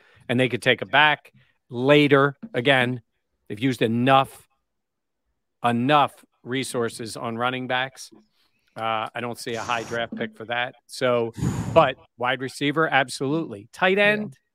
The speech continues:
Speaker 1: again, later kind of guy, maybe, but
Speaker 2: Yeah.
Speaker 1: maybe a free agent. But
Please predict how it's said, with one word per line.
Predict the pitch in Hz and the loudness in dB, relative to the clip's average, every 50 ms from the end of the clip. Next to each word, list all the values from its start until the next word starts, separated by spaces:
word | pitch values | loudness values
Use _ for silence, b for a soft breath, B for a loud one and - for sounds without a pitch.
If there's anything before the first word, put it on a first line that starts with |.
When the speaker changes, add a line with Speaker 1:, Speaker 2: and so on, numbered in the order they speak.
| _ _ _ _ _ _ _ _ _ - | _ _ _ _ _ _ _ _ _ -8
Speaker 1:
again, | 147 135 151 131 113 95 90 - _ _ _ _ _ | -4 0 0 0 0 -2 -8 -16 _ _ _ _ _
later | - 120 135 143 151 147 156 156 156 156 - _ _ _ _ | -6 -2 -2 0 0 2 0 0 0 -2 -6 _ _ _ _
kind | - 143 143 143 | -8 -6 -4 -4
of | 135 | -2
guy, | 143 143 143 143 143 | -2 -2 -2 -2 -4
maybe, | 139 127 120 127 127 135 131 131 131 - _ _ _ | -4 -6 -6 -6 -6 -8 -10 -10 -12 -16 _ _ _
but | - 123 113 110 - | -2 0 0 0 -2
Speaker 2:
Yeah. | 170 180 135 | -4 -4 -2
Speaker 1:
maybe | 120 120 120 117 | -2 -2 -2 -4
a | 110 | -6
free | - - 117 107 107 | -6 -8 -8 -8 -6
agent. | 107 110 104 - - 110 - _ | -8 -8 -10 -12 -16 -18 -14 _
But | - 107 95 - | -10 -10 -10 -12